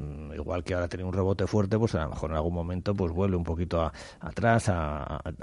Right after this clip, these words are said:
a intentar tantear los mínimos, eh, los mínimos recientes, es decir, que más que subir, subir, subir, eh, pues,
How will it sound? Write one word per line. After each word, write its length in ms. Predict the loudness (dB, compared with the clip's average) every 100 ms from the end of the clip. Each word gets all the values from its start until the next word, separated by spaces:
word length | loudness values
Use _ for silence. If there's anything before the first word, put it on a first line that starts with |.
| -10 -6
a 100 | -4
intentar 380 | -4 0 0
tantear 520 | 2 -2 2 8 8 8
los 200 | 2 2
mínimos, 480 | 0 0 -2 -4 -8 -12 -8
eh, 180 | -4 -2
los 160 | -2 0
mínimos 320 | 0 2 2
recientes, 460 | 4 6 8 8 6
es 40 |
decir, 220 | 6 2
que 180 | 2 2
más 420 | 0 -2 0 0
que 120 | 2
subir, 400 | 2 4 6 6
subir, 260 | 6 6 6
subir, 380 | 6 8 8 8 2
eh, 80 | 2
pues, 320 | 4 2